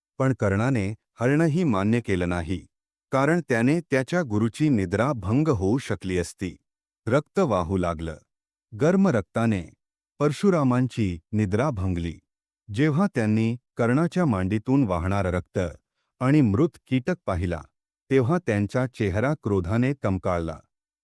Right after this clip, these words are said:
"कर्ण, तू मला फसवलंस. कोणताही ब्राह्मण इतकं दुखणं सहन करू शकत नाही.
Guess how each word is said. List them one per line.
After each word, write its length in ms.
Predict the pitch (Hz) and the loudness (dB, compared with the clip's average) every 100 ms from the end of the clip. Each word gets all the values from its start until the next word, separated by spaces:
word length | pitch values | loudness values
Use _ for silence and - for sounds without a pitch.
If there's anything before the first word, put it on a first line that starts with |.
| - | 0
"कर्ण, 320 | 143 156 101 82 _ _ _ - | 2 2 0 -4 _ _ _ 2
तू 100 | 170 | 4
मला 320 | 107 95 147 - | 4 2 0 -2
फसवलंस. 640 | 107 - 90 78 - - _ _ _ _ | -4 -2 -4 -6 -10 -20 _ _ _ _
कोणताही 540 | 156 170 165 185 160 190 | 0 0 2 0 2 0
ब्राह्मण 560 | 107 101 98 104 113 117 - | 0 0 2 0 0 -2 -2
इतकं 400 | 135 - 175 190 | -4 0 0 0
दुखणं 440 | 120 110 - 139 170 | 0 -4 -2 -2 -2
सहन 400 | - 95 123 175 | -2 -2 0 0
करू 200 | 113 113 | 0 0
शकत 400 | 175 107 98 92 | 0 -4 -4 -4
नाही. 360 | 95 87 87 | -4 -4 -6